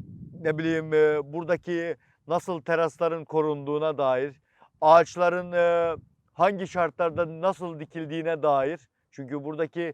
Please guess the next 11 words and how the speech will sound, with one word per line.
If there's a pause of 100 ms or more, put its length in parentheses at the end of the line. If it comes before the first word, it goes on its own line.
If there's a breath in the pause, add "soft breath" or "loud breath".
(360 soft breath)
ağaç
popülasyonu (360)
diğer
yerlere
oranla (480)
daha
farklı. (380)
Bunları
bilmeleri
gerekiyor. (960)
Ee,